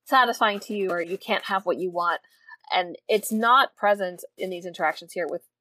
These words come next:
Geralt and Istredd, but it, I think it is with Ciri. I mean, I, I don't wanna go so far as to say that she's suicidal, but I think she is reckless to the point of suicidal.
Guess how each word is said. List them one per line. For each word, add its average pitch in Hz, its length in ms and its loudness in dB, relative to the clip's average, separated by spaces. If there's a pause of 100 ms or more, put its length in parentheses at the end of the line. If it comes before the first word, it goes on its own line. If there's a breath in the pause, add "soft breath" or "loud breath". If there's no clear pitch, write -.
(140)
Geralt 160 300 0
and 160 340 -4
Istredd, 247 360 4
but 196 120 4
it, 202 160 0 (260)
I 311 120 4
think 453 200 2
it 220 140 0
is 214 300 -4
with 220 220 2
Ciri. 214 440 0 (180)
I 233 100 0
mean, 247 160 -2
I, - 240 4
I 226 40 2
don't 302 120 6
wanna 294 160 2
go 214 280 2
so - 180 -2
far 190 140 0
as 190 120 -4
to - 100 -10
say 185 220 -2
that 165 140 -8
she's - 220 -8
suicidal, 170 600 -2
but 196 120 -2
I 170 60 0
think 214 220 -10
she - 140 -6
is 180 260 -4 (340)
reckless 185 580 2
to 180 120 -6
the 175 80 -6
point - 380 -10 (100)
of - 120 -4
suicidal. - 680 -8